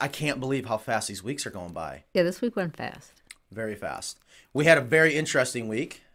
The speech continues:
Speaker 1: Uh, we did get some, uh, how can I say this? Let's just say I think we're gonna be okay dealing with the local government.
Speaker 2: Oh, good.
Speaker 1: Yes. It's all about politics, apparently.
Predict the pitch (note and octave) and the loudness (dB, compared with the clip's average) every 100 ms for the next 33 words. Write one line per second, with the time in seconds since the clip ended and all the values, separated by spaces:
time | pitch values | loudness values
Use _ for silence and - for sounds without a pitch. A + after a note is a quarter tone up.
0 | - G#2 G2+ G2+ G2+ A#2 A#2+ A2+ G2 A#2+ | -10 -6 -4 -4 -4 -6 -4 -4 -2 -2
1 | A2+ - - A#2 G#2+ G#2+ G#2 G2 F#2+ F2+ | -2 -4 -4 0 0 0 -2 -2 -2 -6
2 | - - - _ _ _ - _ - C3+ | -12 -20 -20 _ _ _ -20 _ -4 -2
3 | C3 A#2 - A#2 G#2 F2+ D#2+ - - _ | -2 -2 0 0 -2 -4 -4 -8 -10 _
4 | _ _ _ _ _ _ _ _ _ _ | _ _ _ _ _ _ _ _ _ _
5 | _ _ _ _ _ _ _ _ _ _ | _ _ _ _ _ _ _ _ _ _
6 | _ _ _ - F3 A#3 - A3+ F#3 F#3+ | _ _ _ 2 4 4 2 6 6 4
7 | E3+ D#3+ E3 D3+ C#3+ C#3 D3+ C3 A#2+ B2 | 0 2 2 6 4 4 4 4 2 -2
8 | A#2 A2+ A2 A2 G#2+ G#2 G#2+ G#2+ F#2+ D#2+ | -2 -4 -4 -2 -2 -4 -6 -6 -6 -10
9 | A1+ - - - - - B3 B3+ B3+ D4+ | -14 -16 -18 -20 -20 -6 -4 0 2 0
10 | - G2+ - - - - - _ _ _ | -2 -8 -10 -8 -6 -8 -10 _ _ _
11 | _ G#2+ G#2+ G#2+ - G#2 F#2 - D#2 E2+ | _ -2 0 0 -2 -2 -2 -6 -12 -12
12 | - F#2 - D#2 D2+ | -8 -10 -8 -12 -16